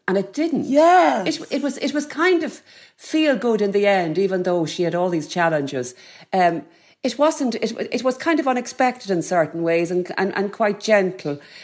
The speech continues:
Speaker 1: Anyway, I'm very glad you mentioned that, Jenny. That's cheered me up enormously. You've all cheered me up enormously. Now, I did want to ask you one last thing. What did you learn about yourself that you're gonna take into twenty twenty-one?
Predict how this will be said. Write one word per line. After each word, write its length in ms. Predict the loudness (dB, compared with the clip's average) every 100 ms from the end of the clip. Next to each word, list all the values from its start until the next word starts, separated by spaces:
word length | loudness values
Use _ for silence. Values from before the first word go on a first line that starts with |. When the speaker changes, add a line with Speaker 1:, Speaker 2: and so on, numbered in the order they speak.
| -2
Speaker 1:
Anyway, 280 | 2 2 2
I'm 120 | 2
very 200 | 2 2
glad 320 | 4 2 2
you 80 | 0
mentioned 400 | 2 0 0 0
that, 160 | 0
Jenny. 160 | 0 -2
That's 180 | -2 -2
cheered 300 | -2 0 0
me 80 | -2
up 120 | 0
enormously. 680 | 0 0 0 -2 -2 -4 -6 -10 _ _
You've 140 | 0
all 160 | 2 2
cheered 260 | 2 0 2
me 80 |
up 100 | 0
enormously. 640 | 0 0 2 0 -4 -6 -6 -8 -18 -8
Now, 400 | 0 4 4 4 0
I 140 | 0 2
did 160 | 2
want 180 | 2 0
to 80 | 2
ask 280 | 2 2 0
you 80 | 0
one 180 | 2 2
last 360 | 2 2 -2
thing. 380 | 0 0 0 -6 -12 _ _ _ _ -12 -4
What 280 | 0 0 0
did 220 | -4 2
you 60 | 4
learn 320 | 6 6 6
about 320 | 6 4 4
yourself 800 | 0 -4 2 4 4 0 -10 -18 _ _ _ _ _ _ _ -6
that 160 | -2
you're 80 | 0
gonna 180 | 0 0
take 320 | 0 0 0
into 140 | -2 -4
twenty 300 | -2 -2 -4
twenty-one? 720 | -6 -6 -4 -2 -2 -2